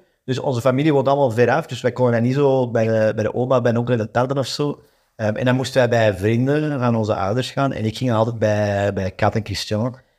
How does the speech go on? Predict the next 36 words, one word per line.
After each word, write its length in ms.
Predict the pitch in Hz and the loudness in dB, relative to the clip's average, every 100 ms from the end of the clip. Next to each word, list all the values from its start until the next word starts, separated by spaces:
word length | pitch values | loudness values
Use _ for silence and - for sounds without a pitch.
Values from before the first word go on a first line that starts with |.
| _ | _
En 120 | 107 | -2
dat 80 | 104 | 0
was 20 | |
een 80 | 101 | 0
beetje 200 | 101 - | -2 -2
mijn, 240 | 104 98 92 | -2 -2 -4
mijn 160 | 95 98 | -6 -2
tweede 200 | 110 98 | -2 0
mama, 440 | 101 123 131 - | 0 2 0 -2
want, 340 | - 98 95 - | -2 -4 -4 -2
ehm, 500 | 101 95 95 92 92 - _ _ _ _ _ _ - - | -2 0 -2 -6 -12 -18 _ _ _ _ _ _ -20 -6
dat 180 | 107 | -2
zag 160 | 107 107 | 2 2
je 80 | 107 | 2
minder 300 | 107 117 127 | 2 0 2
dat 100 | 131 | 0
mijn 120 | 110 | 0
ouders 200 | 120 123 110 | 0 0 -2
op 60 | |
reis 280 | 110 113 131 | -2 0 0
gingen. 200 | - 143 | -2 -4
En 140 | 127 110 | -2 0
dan 300 | 113 113 104 | 2 0 0
zag 120 | 113 | 0
ik 180 | 120 117 | 0 0
die 400 | 123 127 123 - _ _ _ _ _ _ | 0 0 -2 -10 _ _ _ _ _ _
op 180 | 107 - | -10 -10
vrijdag, 580 | - 117 120 127 135 123 - _ | -6 0 2 4 2 0 -6 _
laten 200 | 117 107 | -4 -2
we 60 | 110 | 0
zeggen 160 | 113 | 0
één 140 | - 123 | 0 0
om 60 | |
de 80 | 113 | 0
twee 240 | - 117 107 | -2 -2 0
weken, 440 | 117 123 135 | 0 0 -2